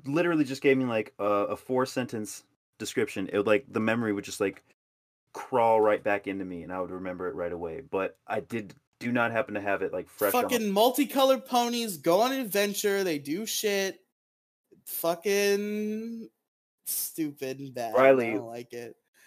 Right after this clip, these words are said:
Speaker 2: <laughs>
Speaker 1: before we talk about the episodes, we wanna ta-, I wanna talk about your, your thoughts leading up to this,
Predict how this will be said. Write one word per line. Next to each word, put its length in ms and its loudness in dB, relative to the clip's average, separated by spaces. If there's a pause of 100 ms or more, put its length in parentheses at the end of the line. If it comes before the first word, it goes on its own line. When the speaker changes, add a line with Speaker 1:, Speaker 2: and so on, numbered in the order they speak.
(200)
Speaker 2:
<laughs> 80 -6
Speaker 1:
before 260 4
we 140 2
talk 160 6
about 160 4
the 160 4
episodes, 580 0
we 80 -6
wanna 180 -4
ta-, 140 -8
I 60 -2
wanna 180 0
talk 220 -4
about 340 -2
your, 420 0 (180)
your 100 0
thoughts 420 -2
leading 340 -8
up 160 -6
to 100 -8
this, 320 -8